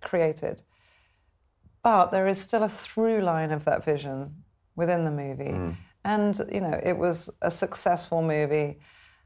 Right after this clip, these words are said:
Speaker 1: And I think for women filmmakers,
Speaker 2: Mm.
Speaker 1: it's tough. And I think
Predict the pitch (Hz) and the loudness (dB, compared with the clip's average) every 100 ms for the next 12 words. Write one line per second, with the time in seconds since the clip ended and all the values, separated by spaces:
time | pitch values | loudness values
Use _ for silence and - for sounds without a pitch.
0 | - 196 202 208 240 214 214 202 196 190 | -8 -4 -2 0 0 0 -4 0 4 4
1 | 180 175 - - _ _ _ - _ _ | 4 2 0 -10 _ _ _ -20 _ _
2 | _ - 170 185 175 170 170 175 170 139 | _ -12 -6 -2 -2 -2 -2 -2 -2 -4
3 | - - 147 - 87 92 107 - _ - | -4 -4 -4 -6 -8 -8 -8 -14 _ -6
4 | - - - 277 185 151 - - - 190 | -6 -6 -6 -2 -2 -4 -12 -10 -4 0
5 | 190 190 208 196 185 | 0 -2 -2 -2 -4